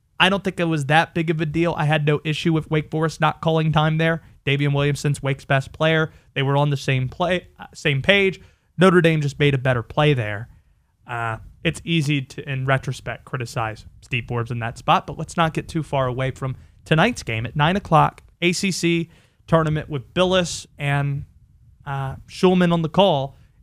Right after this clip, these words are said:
It's gonna be the primetime game, and I think it's gonna be a blowout. Day'Ron Sharpe, the last time Notre Dame and North Carolina met, twenty-five and ten in the game.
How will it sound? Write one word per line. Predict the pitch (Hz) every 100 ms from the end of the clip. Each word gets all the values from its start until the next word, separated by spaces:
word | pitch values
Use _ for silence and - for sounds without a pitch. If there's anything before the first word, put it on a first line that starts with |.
| -
It's | 175 -
gonna | 185 185
be | 185
the | 175
primetime | 175 175 175 170 165 160
game, | 180 170
and | 151 151
I |
think | 143 - -
it's | 165
gonna | - 160 156
be | 160
a | 170
blowout. | 151 160 175 117 - - - _ _ _ _ _ _ _ _ _ _ _ -
Day'Ron | 180 208 202
Sharpe, | 175 165 113 _ _ -
the |
last | 147 170 185 -
time | 180 175
Notre | 165 160
Dame | 151 151 147
and | 139
North | 139 135 -
Carolina | 135 127 123 113
met, | 107 - - _ _ _ _ _ -
twenty-five | - 190 202 - 175 165
and | 156 139
ten | 147
in | 135 117
the |
game. | 113 123